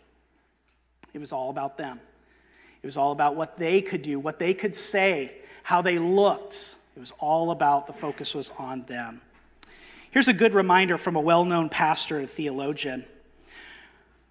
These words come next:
Possession of the charismata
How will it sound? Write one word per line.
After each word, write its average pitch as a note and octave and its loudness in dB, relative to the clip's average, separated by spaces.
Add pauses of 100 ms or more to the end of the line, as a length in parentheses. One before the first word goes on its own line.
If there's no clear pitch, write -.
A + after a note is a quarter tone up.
Possession A3+ 2 (280)
of E3 0
the E3 0
charismata G3 4